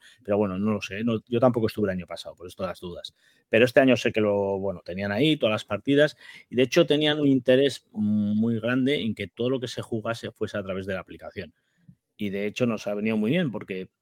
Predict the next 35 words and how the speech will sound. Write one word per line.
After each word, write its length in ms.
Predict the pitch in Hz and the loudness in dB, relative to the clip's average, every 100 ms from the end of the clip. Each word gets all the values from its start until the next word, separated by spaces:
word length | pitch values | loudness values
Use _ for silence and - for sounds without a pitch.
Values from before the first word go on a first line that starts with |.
| - | -10
todas 280 | 104 107 110 | -8 -6 -8
estas 280 | - 117 | -6 -6
partidas 460 | - 113 - 123 113 | -2 -4 0 0 0
que 100 | 95 | -6
se 160 | - 104 | -8 -4
iban 520 | 104 107 107 104 104 | -2 0 2 0 0
apuntando 720 | 104 110 101 120 117 117 - _ _ - | -2 -2 0 2 4 2 -2 _ _ -8
han 140 | 107 | -6
servido 380 | - 92 101 110 | -6 -6 -2 -2
para 200 | 98 87 | -2 -6
crear 260 | - 90 95 | -8 -8 -6
una 140 | 101 | -8
especie 360 | 95 95 - 101 | -10 -12 -8 -6
de, 280 | 92 92 - _ _ _ | -6 -8 -12 _ _ _
de 200 | 95 95 | -16 -14
catálogo 640 | - 95 - 110 117 117 | -12 -8 -2 2 2 4
de 100 | 117 | 2
partidas 480 | 104 113 110 123 113 | 2 -2 2 0 0
jugadas 340 | - 117 117 123 | 0 4 4 4
en 80 | |
el 60 | 117 | 0
campamento 580 | 117 113 117 123 120 123 | 2 2 2 2 2 0
con 140 | 110 | 0
un 140 | 110 110 | 0 -2
listado 400 | 104 117 113 101 | -2 -2 0 -2
de, 100 | 95 87 | -6 -10
de, 260 | 87 95 95 _ _ - | -10 -12 -14 _ _ -10
de 100 | 95 | -4
todo 160 | 117 | 0
lo 120 | 110 107 | 0 0
que 80 | |
ha 20 | 101 | -6
jugado 300 | - 107 113 | -4 0 0
la 100 | 117 | 0
gente 460 | 120 113 131 135 | 0 0 0 -2